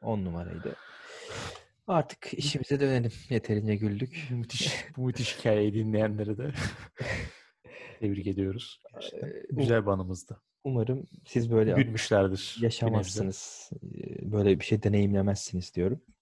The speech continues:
Speaker 1: Ee, ceza ile başlayalım.
Speaker 2: Başlayalım hocam.
Speaker 1: Rap'te, e, bir ayda çok şey oldu. <laughs> E,
Speaker 2: Bayağı bir şey oldu bu arada gerçekten.
Speaker 1: gündem bayağı yoğun. Hatta konuşamayacağımız bile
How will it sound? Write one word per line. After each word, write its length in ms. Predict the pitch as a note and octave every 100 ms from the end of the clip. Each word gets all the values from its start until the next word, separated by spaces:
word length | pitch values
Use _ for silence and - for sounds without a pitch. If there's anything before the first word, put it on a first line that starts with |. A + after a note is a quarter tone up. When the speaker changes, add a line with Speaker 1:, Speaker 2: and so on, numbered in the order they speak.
| - _ - - - - - - - - - - -
Speaker 1:
Ee, 1040 | - C3+ C3+ B2 B2 B2+ C3 B2 A#2+ A#2+ A#2+
ceza 340 | A#2+ C#3 E3 A3+
ile 120 | A3
başlayalım. 460 | F3+ - A#2+ G#2 G2 - - _ _ _ _ _
Speaker 2:
Başlayalım 500 | B2 A#2 - - C3+
hocam. 120 | G2
Speaker 1:
Rap'te, 340 | G#2 E3+ - -
e, 60 | - A2 A2 A2 A2+ A2 A2+ A2+ - A#2
bir 80 | B2
ayda 380 | A#2+ A#2 D3+ D3
çok 240 | D3 -
şey 200 | - A2+
oldu. 360 | G#2+ A#2 D3+ - - D3 -
<laughs> 340 | - - - -
E, 80 |
Speaker 2:
Bayağı 260 | G#2+ A2+ G2+
bir 40 |
şey 200 | G2 A2
oldu 120 | F#2+ F#2
bu 120 | F#2
arada 160 | F#2
gerçekten. 580 | F#2 F#2 - G2+ F3 F3 -
Speaker 1:
gündem 360 | A2+ A2+ A#2+ B2
bayağı 240 | C3+ C3+
yoğun. 160 | C3 D3
Hatta 240 | B2+ C3+
konuşamayacağımız 840 | - A#2+ A#2 B2+ B2 A#2+ A#2+ A#2+ A2
bile 280 | G#2+ G2+